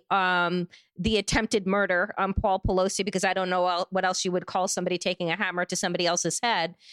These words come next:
Um, when we're looking at, you know, the most recent mass shooting in Colorado Springs at an L G B T Q nightclub, when, you know, we're talking about, uh, uh, abortion being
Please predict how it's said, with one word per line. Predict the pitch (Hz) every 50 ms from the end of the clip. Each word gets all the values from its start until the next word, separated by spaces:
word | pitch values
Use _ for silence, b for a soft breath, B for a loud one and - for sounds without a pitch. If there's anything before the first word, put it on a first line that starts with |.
| B B B B B _ 240
Um, | 240 233 226 220 214 214 208 208 - - 214
when | 220 247 233
we're | 226 233 240
looking | 226 220 233 233 - - 247 240 233 226
at, | 208 208 196 190 - -
you | - 220 214
know, | 202 202
the | 196 202
most | 208 202 208 233 - -
recent | 208 185 214 226 240 233 - - 214 180
mass | 185 202 196 190 190 -
shooting | - - - 190 185 190 190 190 185 185 180
in | - - 190 185 180 180
Colorado | - - 214 190 190 185 185 180 180 180 185
Springs | - - - - - 190 180 180 180 190 202 -
at | 185 175
an | 180 175 180
L | - - 180
G | 175 180 190
B | 165 180
T | 175 - - 185 180
Q | - - 196 180
nightclub, | 180 175 170 175 - - - 180 165 165 165 175 190 185 B B B B B B B _
when, | 196 214 220 214 214 208 208 208 202 208 202 202 - -
you | - 220 220
know, | 208 208 202
we're | 196 196 202 208 208
talking | - - 233 202 190 - 208 208
about, | 202 190 214 196 202 196 196 190 190 190 185 - _ _ _
uh, | 156 135 92 - - - - - _ -
uh, | 220 202 202 190 - - 190 - _ _ _ -
abortion | 208 208 170 220 233 240 247 240 - - 254 240 226 220 220 220 214 b b b b b b -
being | 175 247 240 226 220 214 214 214 208 208